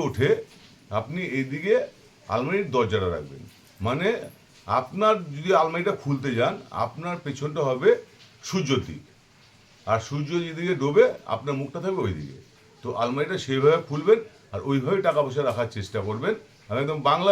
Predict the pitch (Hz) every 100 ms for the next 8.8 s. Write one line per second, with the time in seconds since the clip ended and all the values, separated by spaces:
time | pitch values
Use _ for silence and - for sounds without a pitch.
0 | 185 151 143 113 92 69 - - _ _
1 | _ - 113 120 101 - 175 - 170 156
2 | 160 160 143 - - - _ - - -
3 | 170 151 156 147 - - - - _ -
4 | 131 147 117 95 76 101 147 147 110 -
5 | 117 147 160 165 160 135 127 110 101 143
6 | - - - - 127 131 147 151 165 180
7 | 185 147 156 180 202 240 - - 104 131
8 | 139 156 - 143 147 113 123